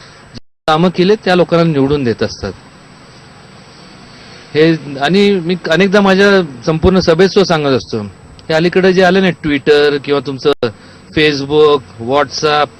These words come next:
ह्याच्यामुळे सोशल मीडियाच्या माध्यमातनं पब्लिसिटीला ठीक आहे,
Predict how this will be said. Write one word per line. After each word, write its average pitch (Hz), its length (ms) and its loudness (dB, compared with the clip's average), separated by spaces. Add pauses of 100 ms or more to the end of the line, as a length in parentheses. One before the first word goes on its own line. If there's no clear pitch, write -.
(460)
ह्याच्यामुळे 208 460 0
सोशल 202 360 0
मीडियाच्या 208 380 2
माध्यमातनं 208 720 -2 (1300)
पब्लिसिटीला 180 640 -6
ठीक 233 280 -8
आहे, 110 100 -12